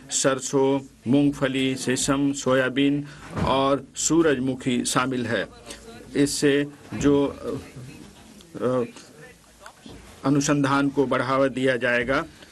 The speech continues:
और जो बाजार की है, मूल्यवर्धन है और, अ, इसमें, अ, बीमा भी शामिल होगा। दुग्ध वि-, विकास,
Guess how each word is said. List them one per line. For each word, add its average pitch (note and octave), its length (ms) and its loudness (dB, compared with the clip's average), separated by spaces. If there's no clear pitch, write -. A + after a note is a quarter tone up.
और C#3 440 2
जो C#3 540 2
बाजार C3 500 2
की C3+ 400 0
है, C#3 600 2
मूल्यवर्धन C3+ 640 0
है C#3+ 440 0
और, B2+ 420 0
अ, A#2+ 140 2
इसमें, C#3+ 540 2
अ, B2+ 540 -4
बीमा C3+ 480 2
भी B2 300 -2
शामिल C3 420 -2
होगा। C3 380 0
दुग्ध C#3+ 540 2
वि-, C#3 420 -2
विकास, C3 600 0